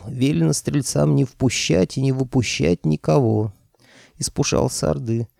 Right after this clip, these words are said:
«Вот отлично», порадовался я результатом наших действий. Но тут же до меня дошло: «Михалыч, а, а, а мы как же? Мы же тоже запертыми тут оказались».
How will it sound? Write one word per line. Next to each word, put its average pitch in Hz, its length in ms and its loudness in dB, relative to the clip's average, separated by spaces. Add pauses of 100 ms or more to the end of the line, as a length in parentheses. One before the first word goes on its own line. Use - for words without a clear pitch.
(360)
«Вот 107 220 -2
отлично», 123 680 0
порадовался 107 600 -2
я 110 140 0
результатом 110 580 -2
наших 107 300 0
действий. 107 500 -4 (260)
Но 123 100 -2
тут 147 200 0
же 131 120 2
до 104 120 0
меня 110 240 4
дошло: 113 340 0
«Михалыч, 139 480 0
а, 65 80 -4
а, 143 460 -6
а 156 40 0
мы 143 200 4
как 143 220 0
же? 147 200 -4 (460)
Мы 143 160 2
же 120 200 0
тоже 143 420 -2
запертыми 120 580 -2
тут - 340 -6
оказались». 117 600 -2